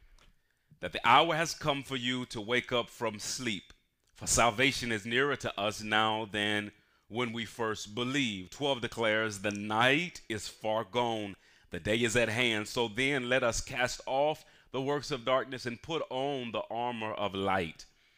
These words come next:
Let us walk properly as in the daytime, not in orgies or drunkenness, not in sexual immorality or sensuality, not in quarreling and jealousy." Fourteen, this is crazy. "But put on the Lord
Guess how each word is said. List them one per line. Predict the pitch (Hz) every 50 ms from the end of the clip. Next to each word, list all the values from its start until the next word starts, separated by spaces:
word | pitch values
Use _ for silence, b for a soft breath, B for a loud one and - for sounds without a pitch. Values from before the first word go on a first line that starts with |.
| b b b b b b b b
Let | 117 139 165 226 233 226
us | 220 202 160
walk | 175 180 196 196 185 160 -
properly | - 185 180 180 - 160 151 143 139 131
as | 127 131 131 110 120
in | 127 127 120 117
the | 117 110
daytime, | 98 101 113 120 120 - - 117 110 104 104 101 98 98 98
not | 104 107 120 135 151
in | 170 170
orgies | - 123 113 110 110 107 90 98 107 110 110 107 107 - - 107
or | 104 104 98 98 - - - 98
drunkenness, | 92 101 110 120 135 143 - - 113 101 101 92 87 85 82 - - - - b b b b b b b b
not | - 104 123 135 135 131
in | 127 123
sexual | 110 - 139 139 135 - - 135 127 123 123
immorality | 120 117 113 113 110 113 120 117 110 - - 107 107
or | 101
sensuality, | - - 127 107 - - 104 95 101 113 127 127 117 107 - 107 98 95
not | 101 113 131 156 190 196 135
in | 151 180 180 175 175 165 - - -
quarreling | 165 156 165 175 180 185 180 165 170 170 170 170 170 170 160 b b b b b b b b b b _ -
and | 139 139 139 135 117
jealousy." | 101 104 135 151 156 151 143 139 135 120 - - - 120 113 107 107
Fourteen, | 95 - - 151 147 135 123 - - 147 135 123 117 113
this | 113 110 - 127
is | 110 -
crazy. | - - 127 120 113 113 98 113
"But | 101 92 113 107 - -
put | - 190 214 214 -
on | - 160 160 160 165 165 165
the | 151 147
Lord | 139 135 135 131 131 135 131 127